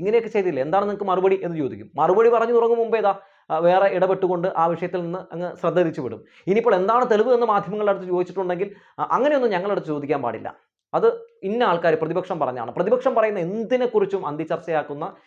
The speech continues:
ഈ കാലഘട്ടത്തിൽ, ആ, ഈ വിഷയവുമായി ബന്ധപ്പെട്ട് നമ്മളവിടെ പോയിരിക്കുന്ന ആൾക്കാർക്ക് വ്യക്തമായ ധാരണ വേണം, നമുക്ക് സംസാരിക്കാൻ സമയം തരില്ല എന്നുറപ്പുണ്ടെങ്കിൽ വരാൻ പറ്റില്ല എന്ന് ഇങ്ങനെ ദാ വളരെ ചങ്കൂറ്റത്തോടു കൂടി തന്നെ പറയണം.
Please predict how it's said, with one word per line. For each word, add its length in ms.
ഈ 140
കാലഘട്ടത്തിൽ, 560
ആ, 20
ഈ 180
വിഷയവുമായി 400
ബന്ധപ്പെട്ട് 440
നമ്മളവിടെ 380
പോയിരിക്കുന്ന 540
ആൾക്കാർക്ക് 380
വ്യക്തമായ 460
ധാരണ 340
വേണം, 220
നമുക്ക് 240
സംസാരിക്കാൻ 380
സമയം 300
തരില്ല 280
എന്നുറപ്പുണ്ടെങ്കിൽ 680
വരാൻ 420
പറ്റില്ല 320
എന്ന് 120
ഇങ്ങനെ 180
ദാ 140
വളരെ 400
ചങ്കൂറ്റത്തോടു 600
കൂടി 240
തന്നെ 160
പറയണം. 300